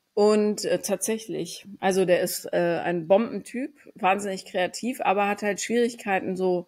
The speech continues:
Sozialkontakte, ähm, aufrechtzuerhalten oder zu pflegen,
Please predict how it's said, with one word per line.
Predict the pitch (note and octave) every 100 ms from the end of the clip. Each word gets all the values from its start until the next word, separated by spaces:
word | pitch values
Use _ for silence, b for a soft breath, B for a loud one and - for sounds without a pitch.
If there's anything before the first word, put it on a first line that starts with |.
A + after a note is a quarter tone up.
| _
Sozialkontakte, | E3+ F3+ - E3+ F#3 G3 F3+ F#3 - - E3 D3+ -
ähm, | D3+ D#3 D3+ C#3+ - _ -
aufrechtzuerhalten | G3+ - G3+ G3 - D#3 E3+ F#3+ G#3
oder | - F3 E3+
zu | -
pflegen, | - F#3 A3 B3 B3+